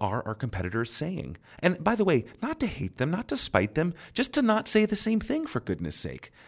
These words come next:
All right, well, we can all study competitors. We can follow them on Twitter. We can go to their venues, or we can call their customer service. All legal things that n-, no would be find, no one would find offensive.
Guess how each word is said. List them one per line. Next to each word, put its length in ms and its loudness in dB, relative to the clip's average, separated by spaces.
All 100 0
right, 140 4
well, 140 4
we 140 -2
can 160 2
all 300 4
study 320 0
competitors. 580 -6
We 80 -4
can 100 -4
follow 400 2
them 200 0
on 100 -2
Twitter. 480 -6
We 100 -6
can 200 -6
go 160 6
to 80 6
their 240 6
venues, 640 0
or 160 -6
we 120 -6
can 320 -10
call 280 0
their 120 0
customer 380 -4
service. 460 -2
All 280 4
legal 260 0
things 360 -4
that 140 -4
n-, 260 -10
no 120 0
would 180 -2
be 120 -2
find, 400 -4
no 120 -2
one 160 -2
would 100 -6
find 180 -6
offensive. 460 -12